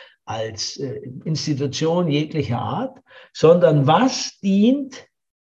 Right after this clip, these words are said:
wie dient mein Handeln, mein Wirken am besten dem Gemeinwohl und der Gesamtverbindung. Und das Dritte ist, die Technologiegläubigkeit und das, der Glaube, dass Technologie alles löst, wird erweitert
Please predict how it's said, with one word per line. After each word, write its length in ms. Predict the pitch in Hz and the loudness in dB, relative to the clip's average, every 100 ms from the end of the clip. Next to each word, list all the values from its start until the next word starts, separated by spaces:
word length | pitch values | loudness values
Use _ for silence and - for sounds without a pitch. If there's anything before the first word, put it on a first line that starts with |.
| _ | _
wie 240 | - 220 262 | 2 2 4
dient 320 | 226 196 151 | 2 2 0
mein 420 | 151 151 190 208 | -4 -4 -2 -2
Handeln, 420 | 175 226 247 247 | -2 -4 -6 -4
mein 480 | 185 147 170 208 214 | -2 0 0 0 -2
Wirken 440 | 196 220 233 190 131 | 0 0 -2 -14 -10
am 240 | 135 135 | -8 -4
besten 580 | 156 180 - - 226 214 | 2 2 0 -10 -10 -6
dem 240 | 156 147 | -4 -2
Gemeinwohl 1120 | 131 131 127 120 165 214 214 185 196 240 262 - _ | 0 2 2 0 0 0 0 0 0 0 -4 -10 _
und 440 | - 180 214 - - | 0 2 2 -4 -8
der 140 | 165 | -8
Gesamtverbindung. 1120 | 151 143 143 147 147 - 143 143 120 101 - _ _ _ _ _ _ _ _ _ _ _ | -8 -10 -10 -10 -10 -10 -8 -6 -6 -8 -14 _ _ _ _ _ _ _ _ _ _ _
Und 100 | 131 | -6
das 160 | - - | -4 -2
Dritte 300 | 147 208 254 | 2 4 4
ist, 220 | 262 - | 2 0
die 120 | 160 | -6
Technologiegläubigkeit 1900 | - 170 170 139 127 135 190 247 247 - 160 156 180 190 220 - 185 233 233 | 2 2 4 2 2 0 0 0 -2 -6 -2 0 0 -2 -8 -6 -2 0 0
und 220 | 143 127 | -2 -4
das, 200 | 131 123 | -6 -6
der 140 | - 127 | -8 -8
Glaube, 400 | 120 135 185 190 | -4 0 2 2
dass 180 | 160 - | -2 -2
Technologie 640 | 147 156 131 120 143 208 | -2 0 -2 -2 -2 -2
alles 280 | 196 208 190 | -2 -4 -6
löst, 280 | 185 190 147 | -6 -4 -2
wird 140 | 131 | 2
erweitert 800 | 107 101 101 160 175 220 - | 2 2 -2 -2 -2 -4 -4